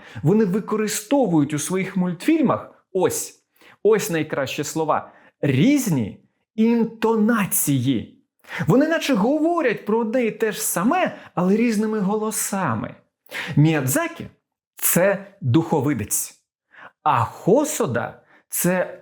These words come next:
побутописець. Але зрештою, повторюся, вони приходять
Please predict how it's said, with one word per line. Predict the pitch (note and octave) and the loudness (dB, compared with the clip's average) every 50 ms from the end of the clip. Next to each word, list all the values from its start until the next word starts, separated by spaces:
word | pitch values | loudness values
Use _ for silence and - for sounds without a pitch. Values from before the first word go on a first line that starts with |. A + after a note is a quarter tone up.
| - - | -2 0
побутописець. | G3 G3 F3 D#3+ - - - F#3 F3 E3+ - - F3 F#3+ F#3+ F3+ F3 E3+ E3 - - - C#3+ C3 A#2 G#2+ - - - - - - _ _ _ _ - - - - - | 2 2 2 2 -2 -4 -2 -4 -4 -6 -6 -4 -2 0 0 0 0 0 -2 -2 -2 -2 0 -2 -2 -2 -4 -6 -8 -8 -10 -16 _ _ _ _ -20 -16 -12 -8 -2
Але | - D#3 F3 - - - - | 0 0 2 2 0 -2 -4
зрештою, | B2+ A2 A#2+ B2 G#2+ A2 C#3 F#3+ A#3 A3 - - - - B2+ A#2 G#2 | -4 -2 -2 -2 -2 -2 0 0 0 -2 -4 -6 -6 -4 -4 -4 -4
повторюся, | - - C#3+ C#3+ - - - F#3+ G3 D#3+ C3 A2+ - - - - - _ _ _ _ _ | -2 -2 -2 -2 -2 -2 -2 -2 0 0 -2 -2 -4 -8 -10 -12 -16 _ _ _ _ _
вони | - A#2+ D3 F3 F3+ E3 | -2 0 2 2 2 2
приходять | - - - A#2 A#2 - - - D#3 F#3+ A#3 A#3+ B3+ C#4 - - - - | 0 -2 -4 -6 -6 -4 -2 0 2 2 2 2 0 -4 -6 -8 -14 -16